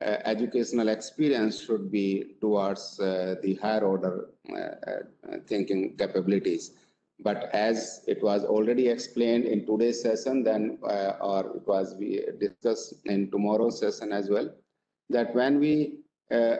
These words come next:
are training our student or the learner for top three levels or the four levels of, uh, Bloom taxonomy level, then the first two or three levels are automatically, uh,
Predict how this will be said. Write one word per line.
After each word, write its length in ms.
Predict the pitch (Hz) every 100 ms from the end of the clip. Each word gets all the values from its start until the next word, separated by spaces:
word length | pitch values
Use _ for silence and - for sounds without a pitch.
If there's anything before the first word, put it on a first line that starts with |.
| -
are 220 | 120 123 123 -
training 380 | 135 139 160
our 200 | 147 139
student 500 | 123 - 143 131 110
or 100 | 117
the 160 | 107 110
learner 600 | 107 113 123 143 104 107 -
for 520 | 117 107 107 104 - - _
top 520 | - 127 127 - - -
three 160 | 143
levels 460 | 139 123 117 117 117
or 160 | 110
the 120 | 107 104
four 260 | 123 127 120
levels 440 | 113 113 110 -
of, 400 | 107 101 101 -
uh, 180 | 98 95 - - _ _ -
Bloom 260 | 120 127
taxonomy 640 | 113 107 - 104 104 101 98
level, 380 | 95 95 127 - _ _
then 480 | 101 113 117 117 - -
the 160 | 110 -
first 360 | 147 143 147 -
two 120 | 143
or 320 | 139 127 107
three 160 | 139 135
levels 340 | 117 110 110
are 140 | 107 101
automatically, 840 | 101 104 98 - 98 98 95 -
uh, 60 | -